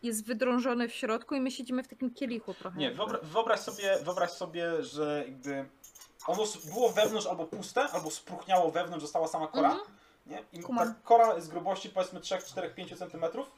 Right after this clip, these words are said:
Speaker 2: no, nie
Speaker 1: Mhm.
Speaker 2: wiem, no, mniej więcej taka, to jest grubość.
Speaker 1: Mhm.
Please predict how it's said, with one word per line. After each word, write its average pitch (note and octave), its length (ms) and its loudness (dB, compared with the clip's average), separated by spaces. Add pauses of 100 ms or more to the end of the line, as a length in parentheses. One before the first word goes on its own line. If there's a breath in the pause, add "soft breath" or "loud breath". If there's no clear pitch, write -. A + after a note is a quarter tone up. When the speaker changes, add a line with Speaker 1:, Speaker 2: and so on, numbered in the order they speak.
(120)
Speaker 2:
no, D3 120 -8
nie C#3+ 60 -10
Speaker 1:
Mhm. C#4+ 140 -4 (120)
Speaker 2:
wiem, - 80 -6
no, D#3+ 60 -10 (120)
mniej E3+ 120 -8
więcej D#3 160 -10
taka, - 260 0
to - 60 -18 (200 loud breath)
jest C#3 120 -16
grubość. - 420 -8
Speaker 1:
Mhm. D4+ 240 -2